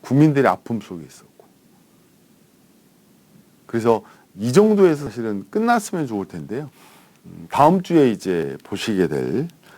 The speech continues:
어, 이제 삼 공화국 헌법이 이제 시작이 되는데 이 삼 공화국 헌법도 마찬가지로 안타깝게도, 어, 이제 박정희 군부가 들어서면서 이제 또 한 번 역사의 소용돌이 속으로 대한민국 헌법과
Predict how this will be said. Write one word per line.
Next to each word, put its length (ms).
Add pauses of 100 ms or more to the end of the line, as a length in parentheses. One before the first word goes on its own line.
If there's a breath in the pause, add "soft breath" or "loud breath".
(200 soft breath)
어, 120
이제 220 (460)
삼 360
공화국 380
헌법이 260
이제 120
시작이 280
되는데 420 (360 loud breath)
이 80
삼 300
공화국 300
헌법도 600 (100)
마찬가지로 720 (920 soft breath)
안타깝게도, 720 (680 soft breath)
어, 500
이제 200
박정희 400
군부가 480
들어서면서 760 (440 soft breath)
이제 140 (220)
또 120
한 220
번 240
역사의 440
소용돌이 500
속으로 460
대한민국 540
헌법과 480